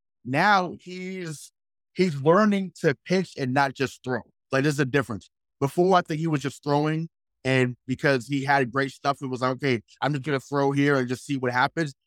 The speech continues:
Now he's pitching to spots. He's making sure he's getting ahead of the count. And when he gets up one two one or,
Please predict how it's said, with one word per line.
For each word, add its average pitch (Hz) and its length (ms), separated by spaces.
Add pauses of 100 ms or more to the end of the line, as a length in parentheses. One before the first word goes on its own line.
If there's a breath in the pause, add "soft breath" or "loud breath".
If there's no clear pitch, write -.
(120)
Now 165 420 (240)
he's 156 220
pitching 175 380
to 165 100
spots. 156 500 (240)
He's 139 180
making 151 220
sure 160 160
he's 147 180
getting 147 180
ahead 147 180
of 127 80
the 120 80
count. 151 280 (340)
And 143 380
when 151 120
he 180 120
gets 160 300
up 170 160 (220)
one 143 260
two 190 180
one 160 500
or, 139 580